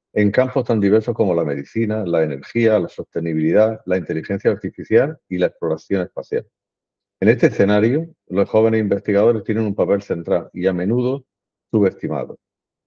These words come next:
Es importante recordar que la historia de la ciencia está repleta de ejemplos de jóvenes visionarios que desafiaron las normas convencionales y transformaron radicalmente nuestra comprensión del mundo.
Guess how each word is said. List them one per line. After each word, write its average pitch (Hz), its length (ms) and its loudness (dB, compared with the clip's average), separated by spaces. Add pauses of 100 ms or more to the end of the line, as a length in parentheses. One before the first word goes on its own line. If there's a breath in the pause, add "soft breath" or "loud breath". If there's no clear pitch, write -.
(1400)
Es 127 120 4
importante 127 920 0
recordar 98 840 0 (320)
que 101 100 0
la 90 100 2
historia 123 340 2
de 113 80 6
la 98 100 0
ciencia 117 520 -2
está 120 160 -2
repleta 113 440 0
de 92 60 2
ejemplos 107 540 -4
de 90 60 -2
jóvenes 107 380 -4
visionarios 98 480 -4
que 104 100 -2
desafiaron 98 760 -2
las 87 240 -4
normas 104 380 -4
convencionales 85 840 -6
y 95 60 -10
transformaron 101 580 -2
radicalmente 113 760 0
nuestra 95 280 -2
comprensión 87 680 -4
del 90 140 -2
mundo. 101 460 -6